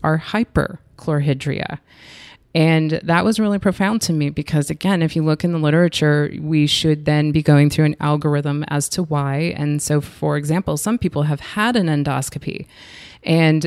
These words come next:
they have specific findings, right? I always ask for that written report. And what do you know? It just so happens that there are findings in an endoscopy report that can be consistent with hyperchlorhydria, with hypochlorhydria.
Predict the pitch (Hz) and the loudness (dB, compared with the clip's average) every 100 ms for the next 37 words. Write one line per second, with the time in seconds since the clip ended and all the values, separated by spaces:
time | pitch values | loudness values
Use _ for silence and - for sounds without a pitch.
0 | - 160 165 156 - - 208 254 240 - | -2 2 2 2 -2 -6 -2 0 0 0
1 | 175 160 147 - 160 143 139 139 143 - | -2 -2 -4 -4 -2 -2 -2 -6 -8 -4
2 | 151 160 147 151 151 - 151 151 - 147 | -2 -2 0 2 0 0 -2 -4 -6 -8
3 | 143 143 147 151 147 147 143 - 151 - | -8 -6 -2 -2 -2 -6 -6 -4 -6 -4
4 | 240 247 - - - - - - - 170 | 0 0 -2 -10 -14 -20 -20 -20 -2 0
5 | 165 160 185 170 165 185 233 175 170 170 | 2 0 0 0 0 0 2 2 0 -2
6 | 165 156 151 160 - 151 156 - 143 160 | -2 -2 0 -2 -2 -6 -6 -6 -6 -6
7 | 160 - 151 - 185 202 170 156 147 - | -6 -6 -8 -4 -2 0 0 -2 -4 -4
8 | 185 226 214 156 156 147 143 139 - 147 | 0 2 2 0 0 2 0 -2 -4 -4
9 | 147 143 - 143 - - 165 160 175 196 | -2 -2 -2 -4 -4 -4 -2 2 2 4
10 | 180 151 156 151 147 139 151 139 - - | 2 2 0 -2 -4 -4 -4 -4 -8 -4
11 | 151 147 143 - 147 143 147 139 131 - | -4 0 -2 -2 -2 0 0 0 -4 -6
12 | - 156 175 - - - 170 - 143 - | -2 4 4 2 -8 -2 -2 0 -2 0
13 | 139 147 139 - - | 0 2 0 -4 -8